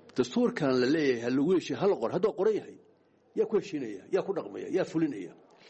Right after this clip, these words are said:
Shalay waxaad u jeedeen, eh, xildhibaan, nin xildhibaan ah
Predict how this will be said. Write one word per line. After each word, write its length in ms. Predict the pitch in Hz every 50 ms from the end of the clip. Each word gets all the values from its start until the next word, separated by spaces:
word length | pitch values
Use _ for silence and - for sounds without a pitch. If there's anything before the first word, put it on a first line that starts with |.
| - - - - - - _ _ _ _ _ -
Shalay 280 | - - - 233 233 214
waxaad 200 | 180 147 - 156
u 40 | 151
jeedeen, 380 | - 165 156 127 135 135 131 135
eh, 320 | - - 135 123 120 120 110
xildhibaan, 300 | 101 127 139 139 147 156
nin 120 | 175 185
xildhibaan 440 | 165 147 156 147 135 143 147 147 135
ah 100 | 110 -